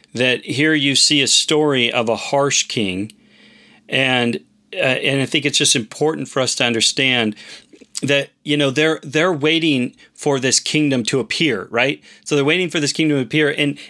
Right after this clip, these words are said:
and Jesus is really challenging them, saying, "Okay, but what are you actually doing right now as you wait for this kingdom to appear?" Because even the servants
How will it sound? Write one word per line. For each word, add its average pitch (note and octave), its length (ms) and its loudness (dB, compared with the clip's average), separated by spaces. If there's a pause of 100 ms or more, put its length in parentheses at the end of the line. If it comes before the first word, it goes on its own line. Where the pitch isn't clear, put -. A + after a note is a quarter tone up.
and D3+ 120 0
Jesus A#3+ 280 2
is D3+ 100 -6
really F3 160 2
challenging F3 400 0
them, D3+ 120 0
saying, D#3+ 240 0
"Okay, D#3 180 0
but D3+ 160 -2
what G3 160 0
are B3+ 80 -2
you F#3 240 0
actually F3+ 260 0
doing D#3 380 0 (180)
right D#3 260 0
now D3 540 2 (240)
as C#3 220 0
you D3+ 80 2
wait D#3 280 0
for D#3 120 -4
this C3+ 160 -2
kingdom C#3 340 0
to C#3 140 -2
appear?" D#3 340 -2
Because C#3 380 -2
even G3 300 0
the F#3+ 100 0
servants D#3+ 480 2